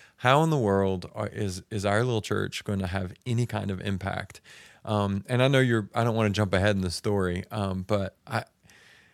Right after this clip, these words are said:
it, that overwhelming, uh, it, man, it's good. I guess it's good to have a, to have a vision that's more than you can actually see, uh, coming to fruition without God intervening. But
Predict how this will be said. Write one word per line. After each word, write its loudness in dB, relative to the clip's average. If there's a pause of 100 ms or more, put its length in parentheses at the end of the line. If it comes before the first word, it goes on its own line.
(360)
it, -2 (500)
that 4
overwhelming, 6 (120)
uh, -2 (260)
it, -6
man, 0
it's -2
good. 2
I 2
guess 0
it's -2
good 0
to 0
have 2
a, -2 (140)
to -2
have 2
a -2
vision 0
that's -4
more 0
than -2
you -2
can -4
actually -6
see, -6 (140)
uh, -6
coming -2
to -4
fruition -4
without -4
God -4
intervening. -4
But -6